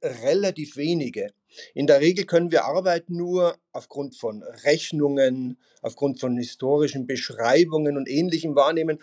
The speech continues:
Also es wird nicht so sehr über Arbeit nachgedacht, sondern Arbeit wird eben vollzogen. Ar-, Arbeit wird als ein ganz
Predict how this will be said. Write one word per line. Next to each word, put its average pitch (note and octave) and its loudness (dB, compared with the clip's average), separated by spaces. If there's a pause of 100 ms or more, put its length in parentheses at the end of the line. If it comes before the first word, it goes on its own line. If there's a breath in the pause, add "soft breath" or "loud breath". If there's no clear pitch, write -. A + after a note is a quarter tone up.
(160 loud breath)
Also D3+ 2
es D3 -8
wird G#3+ 2
nicht F#3+ -6
so F3+ -2
sehr D#3+ 0
über D#3+ 0
Arbeit D#3+ 0
nachgedacht, F3 -4
sondern D#3 -4
Arbeit D#3+ 0
wird E3+ -4
eben D#3+ -10
vollzogen. D3 -8
Ar-, D3 -4
Arbeit D#3+ -4
wird E3 -12
als D3 -4 (280)
ein C#3 -4 (240)
ganz E3 -6